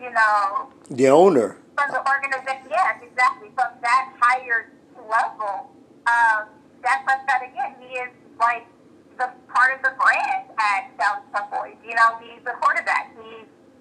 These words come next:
Speaker 1: the brand there. So
Speaker 2: Mm-hmm.
Speaker 1: it's like, yes, he's, you know, he took in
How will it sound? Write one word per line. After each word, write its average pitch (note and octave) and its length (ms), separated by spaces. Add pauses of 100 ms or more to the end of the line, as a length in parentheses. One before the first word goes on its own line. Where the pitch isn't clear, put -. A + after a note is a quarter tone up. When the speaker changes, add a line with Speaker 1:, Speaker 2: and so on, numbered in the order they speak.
(340)
Speaker 1:
the B3 180
brand C#4 380
there. F#3+ 500
So B3 160
Speaker 2:
Mm-hmm. D#3+ 160
Speaker 1:
it's - 260
like, A3+ 360 (1200)
yes, C4+ 320
he's, C4+ 320
you C4 120
know, B3 280
he A#3+ 160
took C4+ 240
in B3+ 160